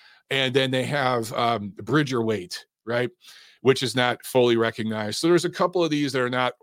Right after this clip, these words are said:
recognized by the entire boxing world. But right now in professional boxing, there are sanctioned fights around the world in nineteen different divisions. Okay. So from five divisions in the late nineteenth century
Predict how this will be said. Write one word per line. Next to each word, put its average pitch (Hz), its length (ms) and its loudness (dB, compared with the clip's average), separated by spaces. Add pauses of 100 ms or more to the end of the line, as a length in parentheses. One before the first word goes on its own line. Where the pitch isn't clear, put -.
recognized 127 640 -2
by 113 200 -2
the 110 160 -4
entire 156 600 0
boxing 113 420 -2
world. 87 340 -12 (800)
But 143 120 0
right 180 200 4
now 170 140 4
in 147 60 2
professional 135 480 -2
boxing, 117 640 -4
there 123 160 0
are 113 340 0 (480)
sanctioned 160 640 -2
fights 123 640 -4
around 135 340 0
the 143 80 4
world 117 480 0
in 107 300 -4
nineteen 143 960 -6
different 127 420 -6
divisions. 113 680 -6 (420)
Okay. 120 440 -4 (640)
So 131 220 2
from 127 200 -4
five 147 380 0
divisions 139 460 -4
in 120 60 -10
the 123 100 -2
late 127 180 0
nineteenth 120 400 -4
century 127 640 -4